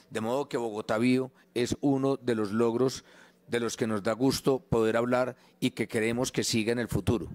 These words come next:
Y claro, tendríamos que poner lo misional más grande que tenemos. Logramos mantener la afiliación al régimen subsidiado. Hoy es el momento en el que se está debatiendo el sistema y bienvenido el debate y ojalá que salga una reforma extraordinaria.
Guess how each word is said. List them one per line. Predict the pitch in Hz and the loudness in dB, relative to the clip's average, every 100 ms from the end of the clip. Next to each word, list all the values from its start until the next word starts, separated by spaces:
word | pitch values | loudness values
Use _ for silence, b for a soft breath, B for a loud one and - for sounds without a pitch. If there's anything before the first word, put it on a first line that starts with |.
| - B B B | -18 B B B
Y | 127 | -4
claro, | - 160 151 156 - b b b | 0 0 0 -6 -16 b b b
tendríamos | 113 113 117 131 131 - | -4 0 2 2 0 -4
que | 127 | -2
poner | - 131 135 131 | -2 -2 -2 -4
lo | 127 123 | 0 0
misional | 120 113 - 110 113 113 | 0 -2 0 0 0 -2
más | 127 120 | -2 0
grande | 131 123 123 | -2 -2 -4
que | 123 | -6
tenemos. | - 107 104 80 - - b b b b b b b - | -6 -6 -6 -10 -16 -18 b b b b b b b -2
Logramos | 117 127 131 151 | 0 2 0 0
mantener | 143 131 127 135 | -2 0 0 2
la | 135 | 2
afiliación | - 117 107 117 113 | 0 0 0 0 0
al | |
régimen | - 117 120 113 | 0 -2 -2 -2
subsidiado. | 110 92 98 104 92 76 | -2 0 0 2 0 -2
Hoy | - 127 139 | -2 0 2
es | 143 | 0
el | |
momento | 139 120 120 113 | 0 -2 -4 -4
en | 139 | -6
el | 123 | -4
que | 110 | -6
se | 104 | -6
está | - 110 | -4 -2
debatiendo | 123 120 - 110 110 123 - | 0 0 -2 -4 -2 -2 -2
el | 123 | -4
sistema | - 95 - 127 85 - B B B | -4 -2 -2 -2 -4 -14 B B B
y | 110 | -2
bienvenido | 113 113 107 107 110 127 | 0 0 0 0 0 0
el | |
debate | 117 110 120 131 | 0 0 -2 0
y | 123 | -2
ojalá | 101 98 101 | -2 -4 -6
que | 117 | -4
salga | 131 117 127 123 B - | -4 -2 -4 -6 B -4
una | 120 123 | 0 0
reforma | 110 113 104 | -2 -2 -2
extraordinaria. | 120 - 113 98 107 98 78 | -4 -4 -4 -4 -4 -4 -8